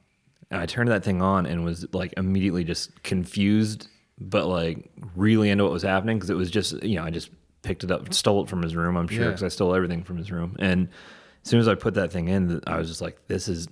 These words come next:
Speaker 1: insanity." Like, you know, Guy climbing up into the basketball goal and stuff like that. I was like,
Speaker 2: Yeah.
Speaker 1: "I don't know what this is, but I wanna find out way more about it." So I was pretty early into getting into it, but I don't know if it would have clicked with me if I'd found it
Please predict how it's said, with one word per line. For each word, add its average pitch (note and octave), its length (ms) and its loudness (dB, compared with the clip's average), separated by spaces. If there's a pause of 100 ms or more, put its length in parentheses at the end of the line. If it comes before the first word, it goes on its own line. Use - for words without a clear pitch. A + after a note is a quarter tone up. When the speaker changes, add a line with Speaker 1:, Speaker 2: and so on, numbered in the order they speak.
(120)
Speaker 1:
insanity." E2+ 720 0
Like, F2+ 340 0
you G2 140 0
know, E2+ 120 -8 (280)
Guy G2 440 2
climbing F#2 300 2
up F2+ 140 0
into F#2 100 2
the F2 120 0
basketball F2 500 0
goal F2 200 0
and E2+ 80 0
stuff - 140 -6
like F2 120 -2
that. E2+ 100 -2
I - 20 0
was E2 140 -2
like, A#2+ 80 4
Speaker 2:
Yeah. A2 120 2
Speaker 1:
"I F#2 60 2
don't A#2+ 100 2
know A#2+ 100 4
what G2 100 4
this F#2+ 160 -6
is, F#2 180 0
but F#2 140 -4
I F2 100 0
wanna F2+ 200 0
find F2+ 200 -2
out E2+ 180 -4
way G#2 440 4
more F#2 180 0
about E2+ 240 2
it." D#2+ 140 -4
So G2+ 100 2
I G#2 60 8
was A#2+ 140 6
pretty A#2 300 0
early G2 480 2 (1000)
into G#2 280 4
getting F#2 220 2
into F2+ 200 4
it, F2 120 2
but F#2 100 2
I G2 100 6
don't G#2 180 4
know G2 120 2
if E2 120 -4
it - 40 -6
would F2+ 120 -2
have F2+ 80 -6
clicked G2 260 -4
with D#2+ 80 -12
me F2+ 80 -8
if E2+ 100 -6
I'd E2+ 160 -6
found E2+ 280 -8
it - 60 -14